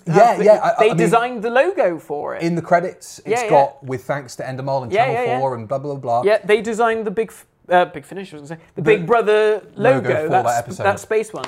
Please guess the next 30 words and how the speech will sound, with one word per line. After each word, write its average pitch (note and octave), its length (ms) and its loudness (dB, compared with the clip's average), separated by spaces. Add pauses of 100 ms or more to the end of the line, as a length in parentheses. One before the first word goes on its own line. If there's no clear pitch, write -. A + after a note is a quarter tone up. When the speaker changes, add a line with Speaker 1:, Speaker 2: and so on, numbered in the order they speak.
Speaker 2:
which A3 140 -6
is B3 100 0
really C4 140 -2
cool. B3 320 -2
Speaker 1:
Which G3+ 240 -8
is G#3 140 -12
ju-, F#3 100 -16 (160)
like, F#3+ 280 -2 (640)
<clears throat> - 600 -16
it's, - 220 -8 (100)
you G#3+ 120 -8
know, B3+ 140 -2
Big G#3 200 -8
Finish C3+ 360 -10
does B2+ 240 -8
those A#2+ 180 -12
really A#2 200 -12
high A2+ 240 -8
concept A2 500 -16
things F#2 400 -20
where A#2 100 -14
you A2 80 -12
just A2 160 -14
think, E3 160 -12
"You'd F#3 100 -6
never D#3 200 -6
get A2+ 180 -8
away G2+ 180 -10
with F#2 120 -18
that." G2 220 -14